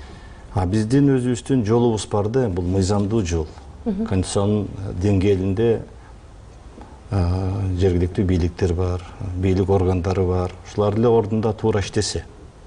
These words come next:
Speaker 1: Биз деги эле мындай болуп кетти да, акыркы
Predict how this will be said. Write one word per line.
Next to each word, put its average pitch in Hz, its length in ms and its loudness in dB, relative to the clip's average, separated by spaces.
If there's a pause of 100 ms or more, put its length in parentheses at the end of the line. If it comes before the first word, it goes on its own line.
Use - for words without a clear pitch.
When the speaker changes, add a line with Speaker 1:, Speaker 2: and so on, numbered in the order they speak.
(760)
Speaker 1:
Биз 104 420 0 (920)
деги 117 220 0
эле 135 160 2
мындай 135 260 4
болуп 135 180 0
кетти 123 200 -8
да, 113 280 0
акыркы 104 380 -4